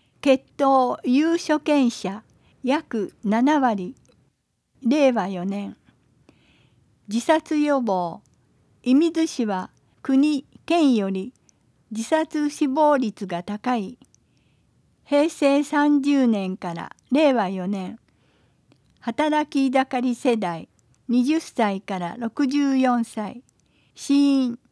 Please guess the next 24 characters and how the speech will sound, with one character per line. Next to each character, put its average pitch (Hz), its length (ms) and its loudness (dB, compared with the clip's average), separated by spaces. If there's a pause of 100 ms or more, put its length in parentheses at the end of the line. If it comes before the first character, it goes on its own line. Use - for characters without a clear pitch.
(280)
自 240 140 -2
殺 247 680 -4 (380)
第 254 340 2
二 254 280 4 (100)
位。 - 60 -14 (880)
平 302 220 0
成 294 300 0
三 294 380 0
十 285 240 2
年 208 320 0
か 202 160 -12
ら 202 200 -12 (460)
令 285 240 2
和 208 180 -2
四 180 180 -6
年。 190 300 -12 (2000)
レ 285 200 0
ッ 349 60 -6 (120)
ツ - 220 -20
ト 226 180 -6
ラ 269 260 0
イ 202 240 -10 (680)
健 330 240 -2
康 277 580 -4